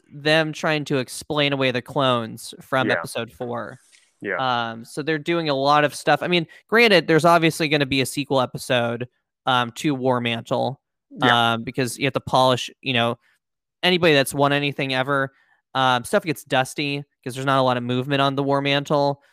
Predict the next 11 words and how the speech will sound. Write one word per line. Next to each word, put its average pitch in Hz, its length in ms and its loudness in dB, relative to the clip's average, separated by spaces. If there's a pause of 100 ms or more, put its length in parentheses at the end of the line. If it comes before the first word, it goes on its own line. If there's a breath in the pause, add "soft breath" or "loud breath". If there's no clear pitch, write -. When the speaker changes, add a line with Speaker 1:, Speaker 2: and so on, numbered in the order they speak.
Speaker 1:
So - 140 -4
obviously 156 480 2
there's 127 200 -2
gonna 131 120 -2
be, 127 120 -2
like, 123 140 -2
a 117 60 -6
cleaning 123 460 -6
episode 117 560 -4
of, 113 100 -12
like, 117 360 -6